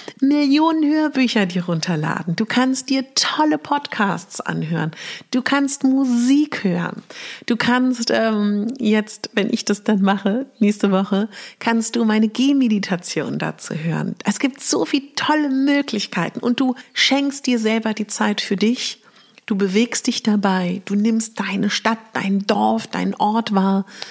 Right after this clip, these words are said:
Wenn du im Urlaub bist, auch wunderbar. Und du weißt ja, der Dalai Lama hat mal gesagt, jeden Ta-, jedes Jahr mindestens einen Ort aufsuchen, wo du noch nie warst. Hast du damit schon abgefrühstückt?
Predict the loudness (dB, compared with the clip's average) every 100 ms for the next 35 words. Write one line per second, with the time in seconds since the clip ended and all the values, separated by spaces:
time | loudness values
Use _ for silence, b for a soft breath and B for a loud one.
0 | B 2 2 2 4 4 2 0 0 0
1 | -2 -8 B B B B 0 2 4 4
2 | 4 2 0 0 0 -2 -6 B B B
3 | -2 0 0 2 2 0 -2 -2 0 -2
4 | 0 0 2 2 2 0 -2 -2 -2 -2
5 | -2 0 -2 -4 -10 _ 0 2 2 0
6 | 0 2 2 2 2 2 4 4 4 2
7 | 0 -2 0 2 2 2 2 0 0 -4
8 | -2 -2 0 -2 -2 -2 0 0 2 2
9 | 4 2 0 -2 -6 -4 -2 0 0 0
10 | 0 0 -2 -4 -4 -4 -2 -4 -4 -8
11 | -8